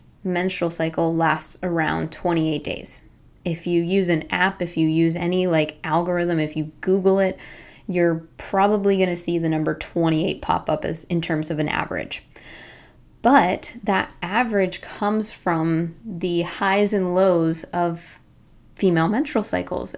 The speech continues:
And so there actually can be a greater range in terms of the normal monthly average for a female cycle can range between twenty-four to thirty-six days.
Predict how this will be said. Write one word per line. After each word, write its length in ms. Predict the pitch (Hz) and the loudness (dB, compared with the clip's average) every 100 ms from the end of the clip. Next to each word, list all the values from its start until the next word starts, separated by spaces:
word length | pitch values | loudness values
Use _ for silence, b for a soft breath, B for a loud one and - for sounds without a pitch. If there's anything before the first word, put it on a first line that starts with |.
| - | -4
And 180 | 185 | -4
so 380 | 180 196 185 185 | -2 0 2 2
there 280 | 170 190 - | 0 -2 0
actually 420 | 190 - - 262 | -4 -4 -2 -2
can 200 | - 208 | 0 -2
be 280 | 208 208 202 | 0 0 0
a 460 | - 180 175 175 175 B - | -2 -2 -2 -4 -6 B -8
greater 480 | 190 185 214 220 190 | 2 4 4 2 0
range 560 | 180 190 170 156 165 | -2 -2 0 0 -2
in 180 | - 175 | -4 -6
terms 380 | 170 180 175 175 | -4 -4 -2 -2
of 400 | 175 170 165 - | 0 0 -2 -4
the 80 | 175 | 0
normal 840 | 170 165 175 214 214 180 180 180 B B B B B _ _ | 2 2 2 0 0 0 -2 -8 B B B B B _ _
monthly 640 | 170 170 180 185 190 175 | 0 4 2 2 -2 -2
average 640 | - 151 165 170 165 165 - | -2 -4 -2 0 0 -4 -12
for 300 | - 180 170 | -6 -2 0
a 180 | 170 | 0
female 380 | 170 175 175 165 | -2 0 0 0
cycle 400 | 170 170 170 156 | 0 -2 0 -2
can 280 | 156 175 170 | -2 -4 -2
range 360 | 175 175 185 - | 0 -2 -2 -6
between 460 | 165 - 170 165 | -8 -4 -2 -2
twenty-four 760 | 165 - 196 226 269 196 190 190 | -6 -4 0 0 0 2 4 2
to 160 | 185 | -2
thirty-six 840 | 175 - 175 160 160 160 - - - | -8 -6 -2 0 0 -2 -6 -8 -8
days. 340 | - - - | -8 -6 -10